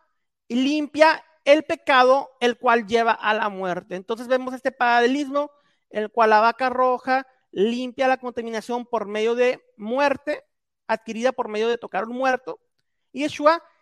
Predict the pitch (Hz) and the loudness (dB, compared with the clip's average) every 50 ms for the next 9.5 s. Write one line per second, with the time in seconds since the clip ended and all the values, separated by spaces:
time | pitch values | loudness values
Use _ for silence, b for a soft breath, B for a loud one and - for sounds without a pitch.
0 | _ _ _ - 214 254 285 302 294 262 320 311 311 302 - - - _ - 302 | _ _ _ -2 0 2 2 2 0 4 4 4 4 4 -2 -8 -8 _ 2 4
1 | 285 262 254 269 302 311 - _ _ _ _ - 254 240 233 _ 247 240 226 233 | 4 4 4 0 -2 -4 -12 _ _ _ _ -2 -2 -2 -2 _ 2 4 4 4
2 | 247 - - _ _ _ - 190 196 190 185 185 175 185 240 302 277 - - 202 | 2 0 -8 _ _ _ -8 -4 -2 0 0 0 -2 -2 -2 -2 -2 -2 -6 -8
3 | - - - _ - 185 180 175 180 165 - - - 123 120 117 - 117 - - | -8 -10 -14 _ -4 -2 -2 -2 -4 -8 -10 -10 -10 -10 -12 -12 -16 -20 -20 -20
4 | _ _ - _ _ _ _ _ _ _ _ _ _ _ _ _ _ _ _ _ | _ _ -20 _ _ _ _ _ _ _ _ _ _ _ _ _ _ _ _ _
5 | _ _ _ _ _ _ _ _ _ _ _ _ _ _ _ _ _ _ _ _ | _ _ _ _ _ _ _ _ _ _ _ _ _ _ _ _ _ _ _ _
6 | - - _ _ - 233 247 254 269 - 294 269 262 262 254 247 240 240 240 247 | -20 -20 _ _ 4 4 4 4 2 -2 -4 -10 -10 -8 -4 -2 -2 -2 -2 -2
7 | 285 302 - 220 156 156 _ _ _ _ _ _ _ _ _ _ _ _ _ _ | -6 -8 -8 -10 -12 -12 _ _ _ _ _ _ _ _ _ _ _ _ _ _
8 | _ _ _ _ _ _ _ _ _ _ _ _ _ - 269 302 - - - - | _ _ _ _ _ _ _ _ _ _ _ _ _ 2 2 2 0 -8 -8 0
9 | 285 269 262 240 233 _ - 233 240 277 | 2 2 2 2 0 _ -4 -4 -4 -4